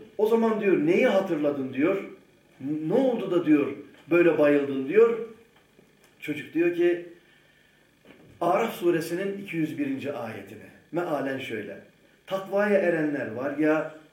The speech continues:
onlara şeytandan herhangi bir vesvese iliştiği zaman Allah'ın emir ve yasaklarını hatırlayıp, Allah'ın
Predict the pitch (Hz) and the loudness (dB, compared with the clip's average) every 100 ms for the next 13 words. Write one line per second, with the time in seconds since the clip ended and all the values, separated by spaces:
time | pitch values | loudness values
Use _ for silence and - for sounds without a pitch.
0 | _ 151 147 147 160 - 147 135 143 135 | _ -4 -2 -2 -4 -4 -8 -8 -8 -4
1 | 165 180 175 - - - 143 - 196 208 | -2 0 -2 -6 -14 -4 -4 -2 -4 -2
2 | 160 139 104 101 151 143 135 131 - 135 | -2 -4 -4 0 0 0 -8 -10 -12 -12
3 | - 170 208 220 214 170 - - - - | -10 -8 0 2 4 4 0 -6 -14 -20
4 | _ - 156 160 165 156 151 151 - 170 | _ -8 -4 -4 -4 -4 -2 0 0 0
5 | 143 131 - - 139 123 117 110 110 107 | -2 -2 -6 -8 -8 -8 -8 -10 -12 -12
6 | - - - _ _ _ _ _ _ _ | -12 -12 -18 _ _ _ _ _ _ _
7 | _ - 131 123 120 175 208 202 - | _ -12 -10 -8 -4 -2 0 -2 -8